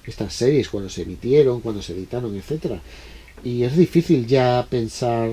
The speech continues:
y recordar ciertas cosas, ¿vale? En este caso la editó Manga Films también, eh, en dos volúmenes, Bubblegum Crisis, ¿vale? Volumen uno y, eh, o sea, volumen uno y volumen dos y tres, ¿de acuerdo? Que incluían,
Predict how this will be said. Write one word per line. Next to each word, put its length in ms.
y 100
recordar 560
ciertas 380
cosas, 440
¿vale? 260
En 80
este 200
caso 460
la 180
editó 380
Manga 340
Films 320
también, 440
eh, 680
en 160
dos 200
volúmenes, 500
Bubblegum 480
Crisis, 500
¿vale? 240
Volumen 420
uno 200
y, 180
eh, 220
o 40
sea, 160
volumen 320
uno 320
y 80
volumen 440
dos 240
y 60
tres, 420
¿de 60
acuerdo? 420
Que 140
incluían, 580